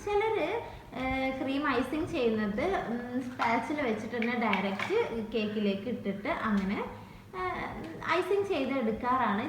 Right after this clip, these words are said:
ചിലർ ചെയ്യാറുള്ളത്. ഏ, ആ, പൈപ്പിംഗ് ബാഗിൽ കുറച്ച് ക്രീം ആക്കിയിട്ട്,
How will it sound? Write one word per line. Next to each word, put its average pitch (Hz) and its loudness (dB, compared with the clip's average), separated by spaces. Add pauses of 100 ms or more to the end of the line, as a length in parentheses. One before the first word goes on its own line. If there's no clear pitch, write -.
ചിലർ 339 2 (180)
ചെയ്യാറുള്ളത്. 226 2 (500)
ഏ, 247 -4 (420)
ആ, - 6 (320)
പൈപ്പിംഗ് 330 2
ബാഗിൽ 202 4 (140)
കുറച്ച് 220 0 (100)
ക്രീം 208 2 (100)
ആക്കിയിട്ട്, 185 -2